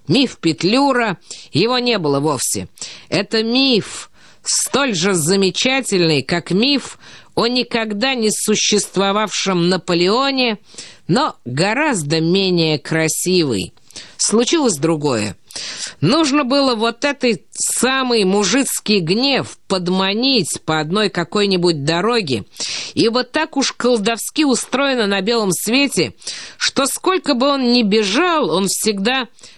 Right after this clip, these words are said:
фатально оказывается на одном и том же перекрёстке. Это очень просто. Была бы кутерьма, а люди найдутся. И вот появился откуда-то полковник Торопец.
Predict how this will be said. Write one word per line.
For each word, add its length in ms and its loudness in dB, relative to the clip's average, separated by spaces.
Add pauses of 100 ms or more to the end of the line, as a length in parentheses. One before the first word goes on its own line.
(100)
фатально 760 0
оказывается 760 0
на 200 2
одном 340 0
и 40 2
том 260 -2
же 160 0
перекрёстке. 960 -2 (680)
Это 300 -2
очень 420 0
просто. 540 -2 (500)
Была 320 2
бы 160 -2
кутерьма, 920 0 (180)
а 120 0
люди 260 0
найдутся. 800 -2 (1000)
И 140 2
вот 260 0
появился 640 2
откуда-то 580 -2
полковник 960 -2
Торопец. 1000 -2